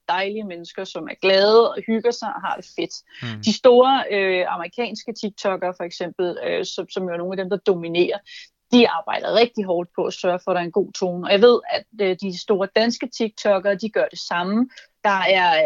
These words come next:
Speaker 1: øh, der er rigtig meget kærlighed og glæde, øh, blandt, øh,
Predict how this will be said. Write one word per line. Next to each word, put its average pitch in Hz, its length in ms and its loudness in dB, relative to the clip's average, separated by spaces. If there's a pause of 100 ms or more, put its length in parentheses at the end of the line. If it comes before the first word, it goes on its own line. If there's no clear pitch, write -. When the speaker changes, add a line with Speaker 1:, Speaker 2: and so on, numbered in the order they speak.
Speaker 1:
øh, 123 120 -2
der 214 60 0
er 208 60 -2
rigtig 233 200 -2
meget 208 260 -4
kærlighed 226 640 -2
og 202 140 -6
glæde, 196 540 0 (160)
øh, 190 380 -2 (140)
blandt, - 500 -2 (120)
øh, 185 400 -8